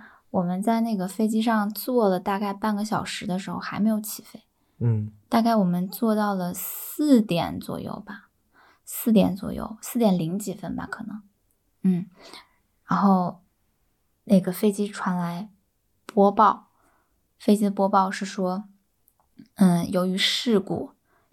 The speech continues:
Speaker 1: 由于前续航班的事故原因，然后要求所有的旅客先下机等候。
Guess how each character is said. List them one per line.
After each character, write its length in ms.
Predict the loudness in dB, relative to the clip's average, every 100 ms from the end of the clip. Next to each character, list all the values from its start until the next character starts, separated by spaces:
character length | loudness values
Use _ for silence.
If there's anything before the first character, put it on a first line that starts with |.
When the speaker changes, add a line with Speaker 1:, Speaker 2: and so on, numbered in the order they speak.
| 2
Speaker 1:
由 120 | 4
于 100 | 4
前 300 | 2 0 0
续 140 | 2
航 280 | 0 0 -2
班 200 | -2 -2
的 100 | -4
事 340 | -4 -4 -2
故 220 | -2 -2 -8
原 140 | -10 -12
因， 320 | -10 -10 -12 _ -20 -20 _
然 180 | 0 2
后 180 | 0 -2
要 200 | -2 -2
求 160 | -4
所 180 | -6 -4
有 140 | -4 -2
的 280 | -4 -4
旅 160 | -6 -8
客 420 | -8 -4 -4 -4 -10 _
先 500 | -10 -2 0 0 -4
下 380 | -8 0 2 2
机 300 | -4 -8 -6
等 180 | -4 -6
候。 380 | -6 -4 -4